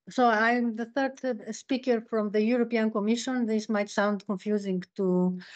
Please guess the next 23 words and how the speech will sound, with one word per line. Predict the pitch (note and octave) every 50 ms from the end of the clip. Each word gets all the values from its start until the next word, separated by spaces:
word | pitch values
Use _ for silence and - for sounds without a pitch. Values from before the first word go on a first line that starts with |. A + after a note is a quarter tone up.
| - - -
to | - G3
you. | F3+ G3 G3+ G#3+ A#3+ B3 B3 B3 G#3+
It's | G#3+ A3+ A#3 A3+ G#3+ - - -
totally | - - A3 A3+ B3 G#3+ G#3 F#3+
normal. | F#3+ F#3+ F#3+ G3+ G#3+ A3 A3+ A#3
Believe | G#3 G3 G3 G3 G#3 A3 A#3 A#3
me, | A#3 A3 G#3+ G#3
we | G#3+ G3+
are | F#3+ F#3+
all | G3+ G3+
confused | G3 G#3 G#3+ G3+ - G#3+ G3+ G3 G3
sometimes. | - G3+ F#3+ F#3+ G3+ F#3+ F#3 F#3 - - - - - - - - _ - - - _ _ _ _ _ _ _ _ _ _ _ _ _ _ _ _ _ _ _ _ _ _ _ _ -
Uh, | G#3+ G#3 G#3 G#3 G3+ G#3 - G#3
but, | G#3 A3 G#3+ G#3+ - A3+
uh, | G#3+ G#3+ G#3+ G#3+ G#3+ G3
the, | A3 A3 G#3+ G#3+ G#3 - G3
the | F#3+ A3 G#3
difference | F#3 F#3+ B3 C4+ C4 - C#4+ B3 A#3 A3+ A3 - - - - _ _ _ _ _ _ _ _ _ _ _ _ _ _ _
from, | - A3+ A3 G#3+ G#3+ G#3+ _
from | - - A3+ G#3+ G#3+ G#3+
what | G#3 G#3+ G#3+ G#3+ -
I | G#3+ G#3 G#3
represent | G3+ G#3+ G#3 - A#3 A3 G3 - A3 G#3 G#3 G#3+ -